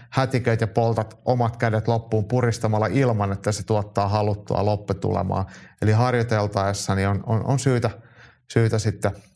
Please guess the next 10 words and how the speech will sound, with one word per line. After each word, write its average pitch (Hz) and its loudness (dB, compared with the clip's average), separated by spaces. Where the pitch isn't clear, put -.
ottaa 110 -2
mieluummin 107 2
ihan 165 4
iisisti 117 2
ja 104 0
rauhallisesti 98 -2
niiden 98 0
kanssa, - -6
niin 101 -4
sit, 95 -4